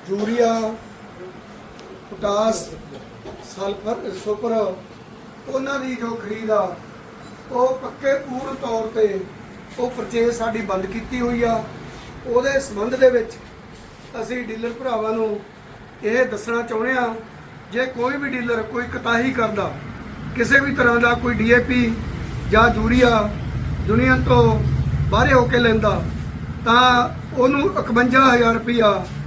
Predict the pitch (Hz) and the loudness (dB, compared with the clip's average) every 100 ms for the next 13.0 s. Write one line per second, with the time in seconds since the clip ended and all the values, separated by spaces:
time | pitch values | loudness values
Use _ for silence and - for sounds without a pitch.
0 | - - 208 233 233 247 226 208 202 214 | -10 -6 -2 2 2 2 2 2 4 6
1 | 233 240 233 226 226 226 220 220 240 240 | 6 6 4 2 2 4 4 6 6 6
2 | 254 262 254 - - - - - 247 254 | 6 6 2 -2 -6 -6 -6 -6 0 2
3 | 233 190 - - - - - - - 240 | 4 2 -2 -6 -6 -6 -6 -6 -6 -4
4 | 240 254 - 233 262 311 247 247 269 277 | -2 -2 -2 0 2 2 0 0 0 0
5 | 262 247 233 220 220 247 233 226 - - | 2 2 2 0 2 2 2 0 -2 -4
6 | - - 240 240 285 208 214 247 262 254 | -4 -2 0 4 4 6 6 6 4 4
7 | 247 254 247 262 - 220 240 262 262 233 | 4 4 4 4 2 2 2 2 2 2
8 | 220 226 226 226 269 233 233 254 214 220 | 2 4 2 0 0 2 2 2 0 0
9 | 226 190 - - - - - - - - | -2 -4 -6 -8 -10 -12 -12 -10 -10 -10
10 | - 196 220 254 269 269 262 - - - | -2 2 2 0 -2 0 -2 -6 -12 -18
11 | - - 202 247 240 233 240 254 254 240 | -16 -6 0 0 0 -2 -2 -2 2 0
12 | 254 247 240 233 226 247 233 254 254 | 0 -2 -4 -6 -4 -4 -2 0 0